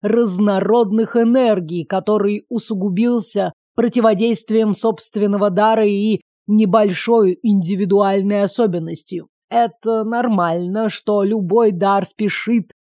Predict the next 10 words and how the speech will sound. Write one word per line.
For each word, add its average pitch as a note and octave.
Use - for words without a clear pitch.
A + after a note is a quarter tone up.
защитить G#3+
своего G#3
владельца, G3
в -
том G3+
числе G3
от -
чуждой G#3
ему G3+
энергетики. G3+